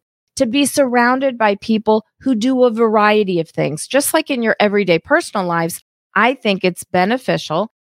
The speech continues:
to be surrounded by lots of different types of people. People who didn't grow up like you did, people who don't look like you do, people who don't dress like you do,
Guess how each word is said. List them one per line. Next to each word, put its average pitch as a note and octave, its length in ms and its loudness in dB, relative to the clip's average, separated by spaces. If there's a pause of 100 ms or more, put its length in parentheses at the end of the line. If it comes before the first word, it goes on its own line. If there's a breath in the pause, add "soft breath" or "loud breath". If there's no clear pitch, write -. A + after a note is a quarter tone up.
(140)
to A3+ 80 2
be G#3+ 160 0
surrounded G3 640 0
by F#3+ 180 2
lots D#3+ 500 0
of F#3 140 -2
different F3+ 360 0
types - 380 -4
of F#3 140 -2
people. - 420 -2 (260)
People B3 380 2
who G#3+ 220 -2
didn't B3 400 -4
grow F3 260 2
up D#3 180 0
like D#3 280 0
you D#3 100 2
did, C#3+ 280 0
people G#3+ 340 2
who G#3+ 160 -4
don't G3 360 -2
look F3 220 -4
like D#3+ 240 0
you D#3 100 4
do, D3+ 200 0
people E3 340 -2
who G3+ 140 4
don't G#3+ 240 0
dress D4+ 280 0
like F3+ 200 -2
you D#3+ 100 -2
do, D3+ 200 -2